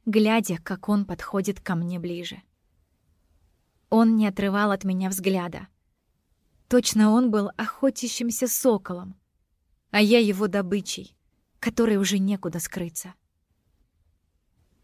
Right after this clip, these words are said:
Что он вообще делал здесь? Кровь в моих венах закипела, когда у меня промелькнула мысль.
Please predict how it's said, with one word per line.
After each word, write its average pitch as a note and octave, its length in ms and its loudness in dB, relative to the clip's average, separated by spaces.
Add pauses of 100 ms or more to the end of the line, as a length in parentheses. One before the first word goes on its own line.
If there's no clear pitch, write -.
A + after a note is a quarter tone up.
(500)
Что - 560 -2
он G#3+ 240 2
вообще G3 640 -2 (140)
делал F#3+ 460 0
здесь? - 500 -8 (1500)
Кровь B3 320 6
в G#3+ 80 0
моих A3 300 4
венах A3 320 4
закипела, G#3+ 720 -2 (460)
когда G#3 360 2
у - 20 4
меня G#3+ 320 4
промелькнула G3+ 640 -2
мысль. G3+ 460 -8